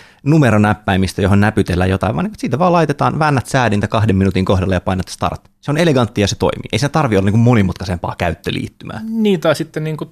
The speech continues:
Speaker 2: tavallaan, et tietyssä mielessä käyttöliittymät voi myös kadota,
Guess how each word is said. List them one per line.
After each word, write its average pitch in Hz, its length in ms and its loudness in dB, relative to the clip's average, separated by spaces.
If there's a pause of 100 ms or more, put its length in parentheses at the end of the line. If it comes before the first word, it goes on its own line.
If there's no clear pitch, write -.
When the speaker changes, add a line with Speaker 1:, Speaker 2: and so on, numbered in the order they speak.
Speaker 2:
tavallaan, 156 480 -4
et 170 100 -14 (400)
tietyssä 165 280 -2
mielessä 151 260 -2
käyttöliittymät 156 680 -6
voi 160 140 -2
myös 160 420 -4 (240)
kadota, 156 420 -2